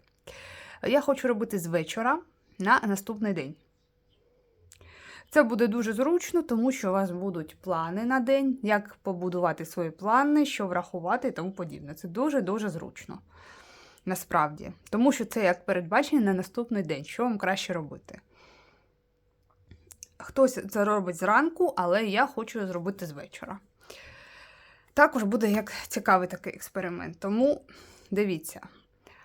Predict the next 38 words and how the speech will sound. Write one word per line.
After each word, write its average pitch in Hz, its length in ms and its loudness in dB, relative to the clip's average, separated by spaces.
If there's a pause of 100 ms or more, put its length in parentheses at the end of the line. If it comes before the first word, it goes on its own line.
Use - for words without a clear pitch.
(220)
Якщо 226 320 2
ви 269 80 6
побачите, 190 600 -2
що 262 120 4
я 269 60 8
з 220 40 0
вечора 190 360 2
викладаю 170 580 -2
карту 220 380 0
дня 185 180 2
на 175 120 0
наступний 196 460 -2
день, 302 280 6
це 240 220 0
нормально, 208 760 2
це 254 360 0
мій 202 240 0
підхід, 208 400 -4
я 247 60 0
трохи, 226 420 2
трошки 269 380 2
його 196 260 4
змінюю, 185 760 -2 (320)
щоб 208 200 -10
у - 0 -
вас 214 180 2
був 185 240 -2
час 208 340 2
почитати, 185 800 -2
побачити 202 640 0
і 190 60 0
зранку, 202 400 2
коли 185 280 0
їдете 175 360 -2
на 170 100 -4
роботу, 208 360 0
вже 226 140 -2
продивитись. 190 1000 -2